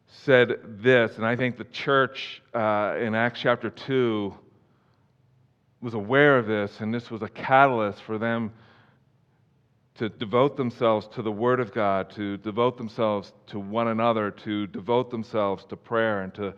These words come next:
devote themselves to the mission of God to redeem the nations. J I Packer said this, that there's a tremendous relief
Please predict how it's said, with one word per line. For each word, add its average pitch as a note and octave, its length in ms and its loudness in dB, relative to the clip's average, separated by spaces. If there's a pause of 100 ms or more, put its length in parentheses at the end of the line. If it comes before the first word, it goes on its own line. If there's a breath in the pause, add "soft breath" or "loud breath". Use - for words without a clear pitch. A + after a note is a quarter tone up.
(260 loud breath)
devote A#2 360 -4
themselves G2+ 500 -8
to - 140 -18
the G2 100 -8
mission G2+ 600 -6
of F2+ 140 -12
God G2 280 -4
to G2 100 -16
redeem G2 460 -8
the F#2+ 60 -8
nations. F2+ 600 -12 (1000 soft breath)
J A#2 200 2
I A2 60 0
Packer A#2 400 -2
said G2+ 380 -4 (1400 soft breath)
this, A2 360 -2 (1600 soft breath)
that G#2+ 240 2
there's G#2+ 340 -2
a A2 60 -8
tremendous A#2+ 640 -2
relief A2 420 -4